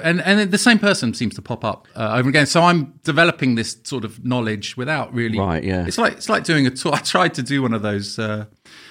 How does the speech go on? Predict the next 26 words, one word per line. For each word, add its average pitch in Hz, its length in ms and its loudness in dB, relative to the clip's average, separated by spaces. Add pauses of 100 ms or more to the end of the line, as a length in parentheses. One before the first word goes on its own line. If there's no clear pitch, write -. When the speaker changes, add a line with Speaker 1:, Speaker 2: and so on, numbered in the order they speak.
(760)
Speaker 1:
um, 113 480 -2 (100)
you 131 120 2
know, 147 140 2
sorry, 117 240 0
I 98 60 0
keep - 240 -4
straying 107 340 0
from 101 200 -2
the 92 120 -2 (140)
microphone. 101 640 -4
<laughs> - 840 0
My 104 100 -2
back - 280 -4
hurts. 98 300 -4
I, 165 260 4
I - 20 6
tried 233 300 2
to 180 60 -2
do 143 160 -2
one 110 120 0
of 110 80 -4
those 104 440 -4
blue 123 280 0
badge 127 380 -2
guides, 95 380 -4
but, - 260 -10